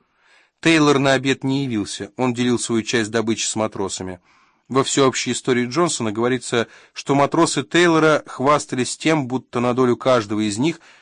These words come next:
пришлось по тысяче фунтов стерлингов серебром и золотом, не считая драгоценных камней. Джонсон упоминает о том, что при дележе добычи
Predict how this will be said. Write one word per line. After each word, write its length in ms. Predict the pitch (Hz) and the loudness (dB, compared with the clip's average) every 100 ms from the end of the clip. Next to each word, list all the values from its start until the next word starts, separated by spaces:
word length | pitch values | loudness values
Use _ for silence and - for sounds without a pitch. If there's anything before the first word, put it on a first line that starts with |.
| _ | _
пришлось 400 | 123 - 143 - | -4 0 0 0
по 180 | - 127 | -2 -2
тысяче 480 | - 123 143 - | -2 -4 -4 -4
фунтов 500 | 123 - 143 135 120 | -6 -2 -2 -2 -4
стерлингов 680 | - - 139 127 123 117 113 - _ | -6 -2 0 2 0 0 -2 -6 _
серебром 580 | - 131 120 117 131 123 | -4 0 2 4 2 2
и 180 | - 113 | -2 -4
золотом, 480 | 113 117 92 95 | 0 0 0 -6
не 80 | 98 | -8
считая 300 | 92 - 104 | -6 -4 -4
драгоценных 600 | 101 104 98 - 95 92 | -2 -4 -6 -6 -8 -8
камней. 440 | - 113 107 92 - _ _ _ _ _ _ _ _ _ 127 | -4 -2 -2 -6 -12 _ _ _ _ _ _ _ _ _ -8
Джонсон 500 | 113 160 185 - 196 | 0 2 2 2 0
упоминает 480 | 160 156 147 180 | 2 2 4 4
о 60 | 175 | 2
том, 200 | - 170 | 0 0
что 180 | - 151 | 0 -4
при 160 | 139 | -2
дележе 440 | 127 131 127 117 151 | 0 2 2 2 4
добычи 600 | 127 120 175 - 120 | 2 2 0 0 -2